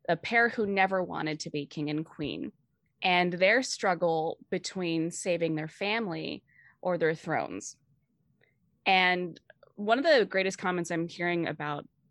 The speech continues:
Foreign and Domestic Affairs is that even though this book takes place in a fantasy setting, even though it's about a king and a queen, so many people are telling me that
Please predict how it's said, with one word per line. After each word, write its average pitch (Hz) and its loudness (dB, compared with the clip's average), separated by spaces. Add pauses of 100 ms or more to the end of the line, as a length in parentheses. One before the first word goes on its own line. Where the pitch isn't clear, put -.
Foreign 175 0
and 165 0
Domestic 156 -6
Affairs 185 -2
is 165 -6
that 151 -4 (300)
even 247 4
though 240 8
this 208 2
book 185 0
takes - -4
place 165 -2
in 165 -2
a 165 -4
fantasy 165 -4
setting, - -6
even 165 -6
though 160 -6 (460)
it's 175 0
about 175 0
a 165 -2
king 175 -4
and 160 -2
a 156 -2
queen, 185 0 (640)
so - 2
many 233 0
people 208 -4
are 175 0
telling 180 -4
me 165 -2
that 151 -6